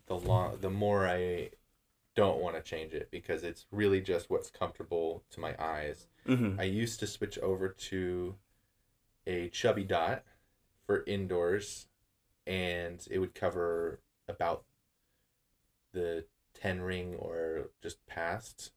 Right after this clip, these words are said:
Speaker 2: Mm-hmm.
Speaker 1: Um, and that, I, I really liked that. And this year I tried it,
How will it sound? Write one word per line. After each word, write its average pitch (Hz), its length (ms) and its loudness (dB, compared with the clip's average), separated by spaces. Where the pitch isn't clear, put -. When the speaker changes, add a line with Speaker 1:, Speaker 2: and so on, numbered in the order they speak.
Speaker 2:
Mm-hmm. 120 160 2
Speaker 1:
Um, 82 280 -4
and 85 100 -12
that, 98 220 2
I, 90 300 -2
I 87 60 -4
really 98 280 2
liked 87 360 -2
that. 85 300 -4
And 90 480 -6
this 113 300 -2
year 117 500 0
I 92 140 0
tried 101 460 0
it, 120 260 0